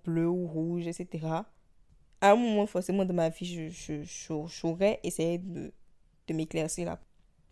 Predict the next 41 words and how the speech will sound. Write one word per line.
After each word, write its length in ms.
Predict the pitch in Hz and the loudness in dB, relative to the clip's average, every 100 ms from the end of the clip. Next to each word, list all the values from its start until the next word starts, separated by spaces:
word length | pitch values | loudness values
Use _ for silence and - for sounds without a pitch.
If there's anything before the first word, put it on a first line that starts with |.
| - | -2
C'est 180 | - 185 | 4 6
le 80 | |
fait 280 | 196 254 - | 6 4 2
que 80 | - | 0
ce 120 | 277 | -2
soit, 360 | 240 226 226 247 - _ - | 0 2 2 0 -10 _ 4
euh, 160 | 180 - | 4 4
aussi 240 | 196 202 202 | 2 2 2
dangereux 400 | 185 180 190 202 | 2 2 2 0
qui 100 | 214 | 2
m'a 140 | 175 | 2
fait 160 | 202 196 | 2 2
peur, 220 | 226 208 | 2 0
en 80 | 170 | 0
fait. 200 | 175 - | -2 -2
Sinon, 240 | 220 202 | 0 2
en 140 | 170 | 2
vrai, 360 | 160 196 220 294 - - - - - - | 2 4 4 4 -10 -20 -20 -20 -16 0
ce 120 | 202 | 2
qui 160 | 208 | 4
faisait 340 | 285 208 208 208 | 4 6 6 6
que 280 | 220 214 - | 4 2 0
j'avais 280 | 196 170 190 | 4 4 6
envie, 360 | 190 175 180 175 | 4 2 2 2
là, 200 | 143 - - - - - - | 2 -2 -20 -20 -20 -20 -12
c'est 200 | - - | -2 -2
pas 140 | 302 359 | 0 -2
parti, 600 | 226 - - - 214 - - _ | -2 -4 -8 -6 -6 -8 -20 _
tu 120 | - 220 | -8 -2
vois. 320 | 165 147 - _ - - - | 0 -2 -6 _ -20 -20 0
C'est 60 | |
pas 80 | - | 4
comme 100 | 679 679 | 6 4
si 120 | 370 | 2
j'étais 220 | 262 269 | 6 6
une 60 | 294 | 4
fille 140 | 285 | -2
qui 80 | 277 | 0
était 240 | 247 247 - | 2 2 0
extrêmement, 500 | 208 - 202 214 220 | -2 0 2 4 4
euh, 280 | 196 165 | 4 2